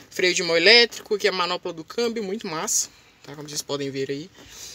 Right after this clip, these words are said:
Tem aqui dois porta-copos, muito legais. Porta-copos, né? Porta-objetos.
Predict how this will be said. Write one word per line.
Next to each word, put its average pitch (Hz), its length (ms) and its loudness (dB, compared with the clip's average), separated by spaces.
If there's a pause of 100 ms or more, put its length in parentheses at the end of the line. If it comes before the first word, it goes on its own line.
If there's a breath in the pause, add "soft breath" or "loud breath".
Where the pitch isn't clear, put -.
(220 loud breath)
Tem 233 140 6
aqui 254 120 -2
dois 233 220 10
porta-copos, 254 920 2 (480)
muito 190 320 -2
legais. 190 500 4 (1500 soft breath)
Porta-copos, 202 1080 8
né? 185 140 -14
Porta-objetos. 143 1000 -12